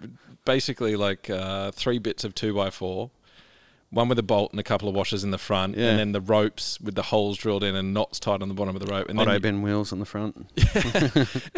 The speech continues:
Speaker 1: And
Speaker 2: Or on
Speaker 1: then
Speaker 2: all fours.
Speaker 1: and then you hold the rope, and then you're steering with your legs and the rope at the same time. The second you got up any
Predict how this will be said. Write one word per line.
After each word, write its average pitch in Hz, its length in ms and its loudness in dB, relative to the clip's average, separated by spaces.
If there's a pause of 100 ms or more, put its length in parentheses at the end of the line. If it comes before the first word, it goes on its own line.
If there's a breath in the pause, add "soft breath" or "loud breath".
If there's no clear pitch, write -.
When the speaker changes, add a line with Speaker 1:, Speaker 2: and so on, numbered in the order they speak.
(300)
Speaker 1:
And - 80 8
Speaker 2:
Or - 20 -
on 127 140 10
Speaker 1:
then 110 40 8
Speaker 2:
all 110 160 6
fours. 123 500 0
Speaker 1:
and 160 160 6
then 165 120 6
you 151 120 6
hold 160 260 6
the 156 80 4
rope, 113 340 6
and 117 100 0
then 120 120 4
you're 120 100 2
steering 127 420 2
with 117 120 2
your 117 100 6
legs 107 240 4
and 113 180 4
the 110 60 2
rope 107 260 2
at 110 60 -4
the 101 80 -4
same 110 280 0
time. 110 440 0 (340 soft breath)
The 160 100 0
second 175 360 0
you 160 80 0
got 139 120 6
up 127 180 -2
any 135 500 0